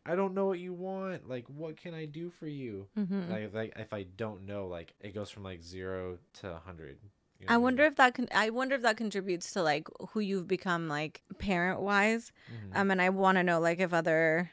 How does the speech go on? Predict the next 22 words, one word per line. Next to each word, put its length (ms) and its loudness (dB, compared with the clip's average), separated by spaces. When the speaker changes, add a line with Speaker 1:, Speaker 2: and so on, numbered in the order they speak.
Speaker 2:
stay-at-home 720 0
parents 520 0
and 160 0
working 280 -4
parents 280 -4
feel 160 -2
like 160 -2
this 200 -6
too, 260 0
but, 180 0
like, 300 -2
me 460 6
being 240 4
the 120 2
stay-at-home 500 0
parent, 440 0
I'm 720 2
a 60 -4
hundred, 540 -2
a 100 -2
hundred 640 2
percent. 500 -2